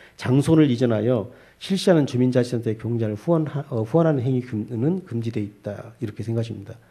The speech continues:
다시 말하면은 종전보다, 어? 수강생을 증지-, 증원시키거나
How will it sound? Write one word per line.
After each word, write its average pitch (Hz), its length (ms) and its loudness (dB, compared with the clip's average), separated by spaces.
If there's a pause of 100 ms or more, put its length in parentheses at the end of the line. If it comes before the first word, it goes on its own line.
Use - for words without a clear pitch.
(240)
다시 - 240 0
말하면은 139 580 4 (320)
종전보다, 135 800 4 (760)
어? 180 100 -8 (800)
수강생을 165 540 6
증지-, 127 560 0
증원시키거나 120 720 2